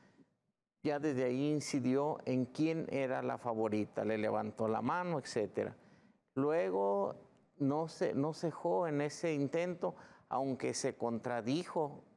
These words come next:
Recordemos su frase que le dijo al presidente Vicente Fox, "Cállate, chachalaca". Sin embargo, él mismo faltó a su,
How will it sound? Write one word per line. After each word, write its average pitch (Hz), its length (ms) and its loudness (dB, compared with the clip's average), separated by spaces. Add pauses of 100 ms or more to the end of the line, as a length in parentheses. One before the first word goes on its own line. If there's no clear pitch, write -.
Recordemos 131 1040 0 (140)
su - 220 -4
frase 143 640 -4 (600)
que 127 100 0
le 120 140 2
dijo 127 240 0
al 139 200 -2 (120)
presidente 123 540 0
Vicente 131 480 -2
Fox, 151 420 -4
"Cállate, 131 540 0
chachalaca". 139 800 -4 (340)
Sin 139 240 0
embargo, 175 540 0
él 180 160 2
mismo 175 400 2
faltó 143 720 -2
a 131 140 -2
su, 127 340 0